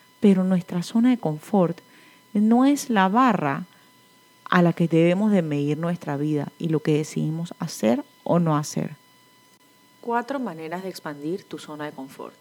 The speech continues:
La primera, empezar a estar cómoda estando incómoda. Esto es una práctica y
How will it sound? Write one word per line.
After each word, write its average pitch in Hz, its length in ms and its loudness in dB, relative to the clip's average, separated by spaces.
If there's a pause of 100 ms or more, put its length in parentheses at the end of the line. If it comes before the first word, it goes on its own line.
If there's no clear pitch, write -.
(760)
La 185 160 -4
primera, 175 440 -12 (540)
empezar 185 720 -8
a 196 100 -6
estar 160 460 -8 (500)
cómoda 220 540 -4 (1000)
estando 139 680 -10 (440)
incómoda. 226 720 -10 (1160)
Esto 285 280 -4
es 330 40 -6
una 240 280 -4
práctica 131 560 -10 (680)
y 233 340 -6